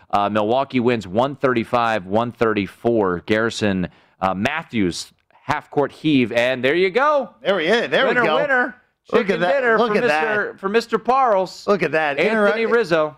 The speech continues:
Speaker 2: Ruth, i-, i-, in the mi-, in the middle of, uh, in the middle of your thought, we're, we're on a good roll of that today, by the way. But a good winner there. Uh, Cubs winning on a Rizzo walk-off hit, six five.
Speaker 1: Like Babe Ruth, man. He was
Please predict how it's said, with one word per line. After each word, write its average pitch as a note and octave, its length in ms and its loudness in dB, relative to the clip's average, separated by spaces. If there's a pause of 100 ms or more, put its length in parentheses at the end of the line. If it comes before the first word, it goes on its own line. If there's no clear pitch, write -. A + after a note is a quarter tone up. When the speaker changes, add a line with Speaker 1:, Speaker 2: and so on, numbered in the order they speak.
(140)
Speaker 2:
Ruth, A3+ 420 0
i-, - 60 0
i-, G#3+ 340 2
in C4+ 120 2
the B3 80 4
mi-, G#3 200 2
in B3 180 0
the A#3+ 100 2
middle F#3+ 380 2
of, D3 140 -2
uh, D3+ 100 2
in F3+ 240 2
the G#3 60 2
middle F3+ 220 2
of C#3+ 100 -4
your C#3+ 120 2
thought, C#3 400 0
we're, E3+ 200 0
we're A3+ 160 2
on E4 80 -2
a E3 60 -2
good D3+ 160 0
roll D3 260 0
of G#2 80 -8
that G2+ 220 -6
today, G#2 220 -8
by G#2 160 -4
the G#2 80 -4
way. A2+ 100 0
But C#3 160 0
a D3 40 -2
good B3 180 0
winner C4+ 280 0
there. A#3+ 380 0 (100)
Uh, E3 220 0
Cubs G#3 320 -4
winning G#3+ 240 2
on G3 100 0
a F#3+ 60 -2
Rizzo F#3+ 260 2
walk-off F3 440 0
hit, F#3 200 -2
six - 220 -4
five. C#3 360 -2 (380)
Speaker 1:
Like F2 220 -14
Babe A#2+ 320 -2
Ruth, A#2 280 -6
man. G#2 300 -18
He C3+ 120 -20
was G#2+ 160 -20